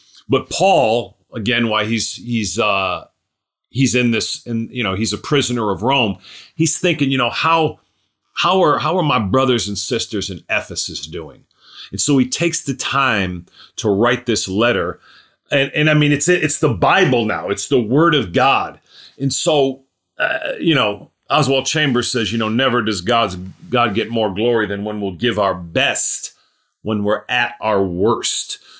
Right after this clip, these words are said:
To pour yourself out for Jesus in difficult circumstances, you'll never know the glory that you'll bring to your Heavenly Father, to Jesus, to the Holy Spirit, and what can be accomplished if we will give our best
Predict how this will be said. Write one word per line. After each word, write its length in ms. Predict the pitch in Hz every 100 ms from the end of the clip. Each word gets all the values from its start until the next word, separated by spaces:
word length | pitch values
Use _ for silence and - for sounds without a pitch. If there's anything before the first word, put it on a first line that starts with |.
| _
To 100 | 110
pour 320 | - - 170
yourself 540 | 175 151 - 143 123 127
out 260 | 123 104
for 80 | 110
Jesus 540 | 98 110 113 92 95
in 180 | 98 95
difficult 480 | 87 127 117 - 95
circumstances, 960 | - 113 110 104 - 92 82 - 82 - - - _
you'll 300 | 127 147 156
never 380 | 143 143 123 123
know 640 | 117 123 117 78 55 - _ _ _ _ _
the 140 | 98 110
glory 580 | 87 117 131 131 104
that 240 | 101 98 -
you'll 100 | 113
bring 720 | 95 85 110 117 92 80 76 - _ _ _
to 140 | - 107
your 140 | 101
Heavenly 380 | 98 113 98 95
Father, 460 | 90 113 104 82 82
to 160 | 95
Jesus, 480 | 82 95 104 - 87
to 140 | -
the 80 | 90
Holy 260 | 82 98 90
Spirit, 440 | - - 101 85 - - - - _
and 180 | 135 123
what 160 | 156 156
can 160 | 139
be 140 | 123 117
accomplished 640 | - - 135 - 95 -
if 160 | 117 -
we 80 | 107
will 300 | 117 123 101
give 180 | 123
our 160 | 101 95
best 720 | 87 85 127 - - - -